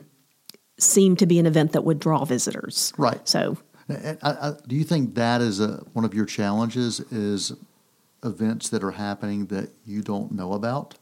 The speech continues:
Speaker 2: That, that
Speaker 1: Yeah,
Speaker 2: aren't being,
Speaker 1: absolutely.
Speaker 2: that maybe aren't being shared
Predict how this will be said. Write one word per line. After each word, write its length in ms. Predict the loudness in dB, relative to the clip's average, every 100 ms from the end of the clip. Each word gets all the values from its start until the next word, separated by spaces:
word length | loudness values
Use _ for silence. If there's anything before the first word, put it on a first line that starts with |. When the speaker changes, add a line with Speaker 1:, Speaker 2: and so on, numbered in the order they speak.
| _ -20 -20 -20 -20 -10
Speaker 2:
That, 320 | -2 0 0 4
that 80 | 6
Speaker 1:
Yeah, 100 | 6
Speaker 2:
aren't 160 | 6
being, 100 | 6
Speaker 1:
absolutely. 680 | 6 4 4 6 6 4 4
Speaker 2:
that 80 | 4
maybe 240 | 4 4
aren't 200 | 4 2
being 200 | 0 0
shared 440 | -2 -2 -2 -2